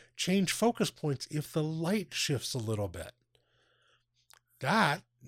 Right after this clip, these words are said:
doesn't mean that there's been any difference in camera to subject distance. And I can't always believe that those focus points away from the center point are going to be as good as the one center point. So again,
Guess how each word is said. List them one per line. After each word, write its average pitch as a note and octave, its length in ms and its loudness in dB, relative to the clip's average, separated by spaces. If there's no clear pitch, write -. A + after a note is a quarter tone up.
doesn't E3 360 0
mean E3+ 200 4
that D3+ 120 2
there's D#3+ 180 6
been D#3 320 0
any G#3+ 360 4
difference C3+ 580 0
in D3+ 200 0
camera E3 320 0
to D#3+ 80 0
subject E3 360 0
distance. G3+ 500 -2
And D3+ 160 0
I D3+ 60 2
can't G#3 420 0
always E3 440 4
believe D#3 760 2
that C3+ 160 -2
those C3+ 220 0
focus G#3+ 360 0
points D3 380 -2
away C3 440 2
from G3 220 0
the D3+ 100 2
center C3+ 260 0
point B2+ 340 -6
are C3 120 -2
going B2 400 -2
to F3+ 80 -2
be D#3+ 260 -2
as C3 460 2
good A2+ 420 -2
as A2 280 0
the E3 120 -2
one A2+ 420 -2
center D#3+ 380 0
point. F#2+ 340 -10
So E3+ 160 2
again, E3+ 300 2